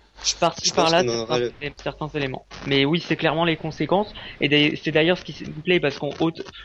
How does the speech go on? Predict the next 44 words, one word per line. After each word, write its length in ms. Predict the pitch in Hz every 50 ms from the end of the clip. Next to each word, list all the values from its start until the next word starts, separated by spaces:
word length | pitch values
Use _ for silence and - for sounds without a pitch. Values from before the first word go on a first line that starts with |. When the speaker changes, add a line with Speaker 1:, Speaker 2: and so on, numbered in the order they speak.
| - - - - -
Speaker 1:
euh, 360 | 139 135 131 131 131 139 143 - _ _ _ -
dans 120 | 165 151
certaines 340 | 147 - 151 - 131 131 123
séries, 280 | - 147 143 165 185 185
hein, 140 | 165 143
notamment, 380 | 135 135 131 - 127 127 139 147
ça 100 | - 135
pourrait 160 | 123 - 113 120
être 60 | -
très 120 | - 127
bien 120 | 123 123 123
Smallville, 460 | - - 127 123 127 160 185 180 - _ - - - - - -
il 80 | 156
suffisait 440 | 151 - 160 - 185 170 156 190 202
qu'il 140 | 196 185 -
fasse 320 | - 165 160 156 - -
une 180 | 156 147 139 143
ellipse 420 | 147 151 175 180 - - - -
narrative, 800 | 143 127 127 135 139 135 147 143 139 - - - 165 160 156 135 131 - - - _ - -
genre 200 | - 156 123 131
de 80 | 127 135
quatre, 220 | - - 147 139 _
cinq 160 | - - 139 139
mois, 300 | 139 156 190 226 - - - - - _ _ - - - -
et 60 | 151
on 80 | 151 147
n'en 80 | 147
reparle 260 | - - - 165 170 160
plus. 260 | - - 170 165 -
Là, 200 | 127 139 151 185
il 60 | 185
y 40 | 160
a, 80 | 135 127 - - - - - - - - - -
il 40 | 131
y 60 | 131
a 60 | 131
clairement, 500 | - - 165 139 139 147 165 180 175 160
euh, 100 | 135 120
pas 240 | - - - 156 147
vraiment 240 | 147 147 147 147 143
d'ellipse 320 | 139 131 135 131 - -
narrative, 440 | 139 127 127 127 127 - 190 185 175
et 40 | 151
on, 100 | 131